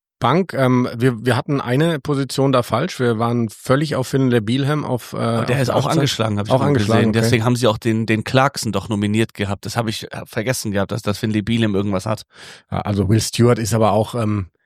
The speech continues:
Speaker 1: das ist jetzt nicht schlimm, dass Will Stewart auf der Bank sitzt.
Speaker 2: Der war der beste Engländer bei den Six Nations.
Speaker 1: Wenn, wenn der reinkommt für Tyke Furlong, der wird auf jeden Fall das Gedränge sicher stehen und, ähm, ja,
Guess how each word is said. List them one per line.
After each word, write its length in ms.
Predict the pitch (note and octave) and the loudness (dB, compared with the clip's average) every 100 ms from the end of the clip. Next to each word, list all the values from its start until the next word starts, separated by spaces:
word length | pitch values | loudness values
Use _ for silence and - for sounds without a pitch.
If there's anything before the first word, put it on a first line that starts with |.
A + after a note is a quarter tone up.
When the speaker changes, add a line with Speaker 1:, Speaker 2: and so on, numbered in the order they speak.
| _ | _
Speaker 1:
das 160 | - B2+ | -12 -6
ist 100 | B2 | -4
jetzt 300 | A2 - - | -4 -4 -6
nicht 120 | B2 | -4
schlimm, 260 | - C#3 A#2 | -2 0 0
dass 180 | G#2+ | -2
Will 140 | B2 A2+ | 0 -2
Stewart 320 | - B2 A2+ | 0 2 2
auf 140 | G#2+ | 0
der 100 | - | -2
Bank 240 | F#2 F#2+ F#2+ | -2 -2 -2
sitzt. 240 | A#2+ - | -4 -6
Speaker 2:
Der 60 | G#2 | -6
war 60 | G2+ | -4
der 100 | G2+ | 0
beste 260 | G#2+ - | 0 2
Engländer 420 | F#2 A#2 G#2+ G#2+ | 0 2 2 2
bei 100 | G#2 | 4
den 100 | G#2 | 2
Six 180 | G2+ G#2+ | 0 0
Nations. 440 | B2 A2+ G#2+ G2 - | 2 0 0 -8 -12
Speaker 1:
Wenn, 400 | - G2+ A2 G#2+ | -6 -2 0 0
wenn 140 | A2 | 0
der 180 | A2 A2 | 2 2
reinkommt 460 | G2+ A2+ - A2 - | 2 0 0 -2 0
für 300 | A2+ G#2+ G#2 | 0 2 2
Tyke 260 | - G#2 | 0 -2
Furlong, 320 | - G#2 G#2 G#2 | 0 2 2 2
der 100 | G2+ | 0
wird 140 | G#2+ | 0
auf 100 | G#2 | 0
jeden 140 | G#2+ | 0
Fall 160 | G2+ G#2+ | 2 2
das 260 | G2 - - - - _ | 0 -2 -10 -18 -20 _
Gedränge 580 | - G#2 G#2 G#2+ G#2 G#2 | -10 -6 -2 0 2 0
sicher 260 | G2+ G#2+ G#2+ | 0 0 0
stehen 500 | - G#2 G#2 G#2 F#2+ | 0 0 2 2 0
und, 440 | - F#2+ F#2 - F#2 | -4 -4 -4 -4 -4
ähm, 360 | F2+ F2 E2 - | -4 -4 -6 -10
ja, 260 | - D#2 | -12 -10